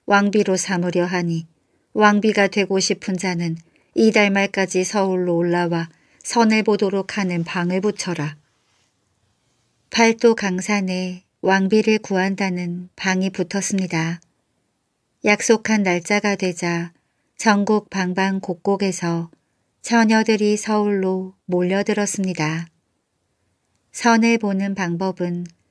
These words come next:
왕이 낸 문제의 답을 알아맞히는 것이었습니다. 왕은 궁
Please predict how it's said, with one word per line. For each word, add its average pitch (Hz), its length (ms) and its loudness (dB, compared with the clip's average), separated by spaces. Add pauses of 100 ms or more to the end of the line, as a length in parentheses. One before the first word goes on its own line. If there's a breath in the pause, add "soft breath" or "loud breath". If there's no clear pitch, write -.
(260)
왕이 202 440 4
낸 214 220 0
문제의 180 500 -2
답을 175 580 -4 (420)
알아맞히는 208 880 2
것이었습니다. 180 1040 -4 (1200)
왕은 214 640 4
궁 196 480 -4